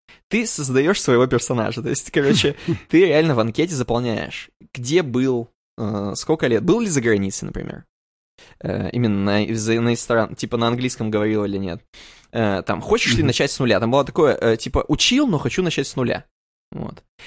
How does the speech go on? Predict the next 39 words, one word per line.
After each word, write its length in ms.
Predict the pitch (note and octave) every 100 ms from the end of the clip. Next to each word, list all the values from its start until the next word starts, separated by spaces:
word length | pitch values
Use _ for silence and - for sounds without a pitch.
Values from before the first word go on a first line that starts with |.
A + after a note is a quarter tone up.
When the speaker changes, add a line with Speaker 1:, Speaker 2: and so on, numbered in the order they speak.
| - - - _ _ _ -
Speaker 1:
И, 60 | C#3+
короче, 500 | E3 F3+ - E3 - - -
разные 380 | C#3+ D#3+ F3 E3
такие 220 | E3 D3+
галочки 300 | D3+ C#3+ -
ставишь, 460 | - G3 A3 - -
соответственно, 560 | - C#3+ D3 F3 - B2+
этому, 560 | D#3 A#3+ D#3 G2+ - - _ -
и 60 |
я 240 | F3+ F#3 G#3+
думаю, 280 | G#3+ F#3+
что, 160 | F3+ -
соответственно, 460 | - D3 E3 - C#3+
твоему 260 | C#3 C#3+
возрасту 480 | C3+ C#3 G#3+ E3 -
плюс-минус, 560 | A#2+ A2+ - B2+ A2 -
и, 40 |
соответственно, 560 | A#2+ A#2+ A#2+ C#3+ - C3
твоему 320 | - B2 B2+
универу, 580 | B2+ A#2 B2 G#3+ D3+ A2 _ _ - -
они 220 | A#2+ E3+
как-то 240 | E3 -
гениально 540 | A2+ A#2+ A#2+ B2 - A#2
Speaker 2:
Мгм. 40 |
Speaker 1:
со-, 280 | - - A2+
со-, 440 | - A2 G#2+ G#2
собирают 520 | - - G#2+ A#2+ C3 A2+
там 240 | - C2
десять 400 | A2+ A#2+ A#2+ G#2
групп 240 | F#2+ G#2+ -
или 80 |
пятнадцать 540 | - - - G#2 - -
групп. 120 | G#2+
Там 80 | C#3
достаточно 320 | E3 G3+ -
много 280 | E3 E3 G#2
групп 280 | G2 B2 D#3+
по 100 | -
английскому. 540 | G2 A2+ - - B1